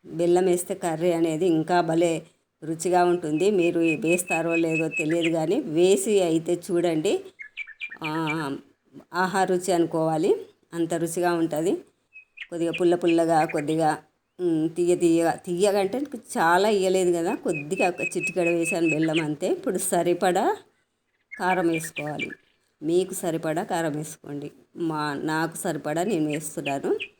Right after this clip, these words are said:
ఇప్పుడు సాల్ట్ కూడా ముందు ఉల్లిపాయల్లో వేసాం కాబట్టి చూసుకొని వేసుకోవాలి. సాల్ట్ ఒక టీ స్పూను, ధనియాల పౌడర్, అంతే అండి ఈ కర్రీకి.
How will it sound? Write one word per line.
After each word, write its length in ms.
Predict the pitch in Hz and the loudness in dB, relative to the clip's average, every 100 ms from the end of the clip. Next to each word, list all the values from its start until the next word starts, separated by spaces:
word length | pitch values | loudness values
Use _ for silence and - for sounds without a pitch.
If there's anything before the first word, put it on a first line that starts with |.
| _ - - - - _ _ _ _ - | _ -18 -16 -18 -20 _ _ _ _ -16
ఇప్పుడు 500 | 208 - 208 202 - | -10 -6 -4 -6 -8
సాల్ట్ 380 | - 208 196 185 | -2 2 4 4
కూడా 240 | 185 185 277 | 4 4 4
ముందు 320 | 208 196 202 | 4 4 4
ఉల్లిపాయల్లో 640 | 185 185 180 185 185 180 | 4 4 4 4 6 4
వేసాం 400 | 170 170 165 165 | 4 0 -2 -2
కాబట్టి 440 | 156 160 151 - 240 202 | -2 -2 -4 -6 -8 -4
చూసుకొని 340 | 180 - 165 | -4 -2 0
వేసుకోవాలి. 880 | 180 160 160 - 151 156 165 392 - - - - 1077 - - - | 0 0 -4 -6 -4 -2 0 -2 -2 -8 -10 -8 -8 -8 -10 -6
సాల్ట్ 340 | 160 160 214 | -4 -2 -2
ఒక 400 | 415 - 247 202 | -4 -4 -4 -4
టీ 220 | 202 302 | 2 2
స్పూను, 480 | 208 - 196 233 403 - _ _ _ _ 160 | 2 0 0 0 -2 -6 _ _ _ _ -2
ధనియాల 420 | 190 196 185 170 | 2 4 4 2
పౌడర్, 400 | 170 147 135 - - - - _ _ _ _ - _ - | 2 0 0 -4 -10 -14 -14 _ _ _ _ -20 _ -4
అంతే 260 | 175 180 | -2 2
అండి 200 | 175 170 | 2 4
ఈ 120 | 156 156 | 2 -2
కర్రీకి. 580 | 156 156 165 - 156 | -6 -4 -4 -4 -8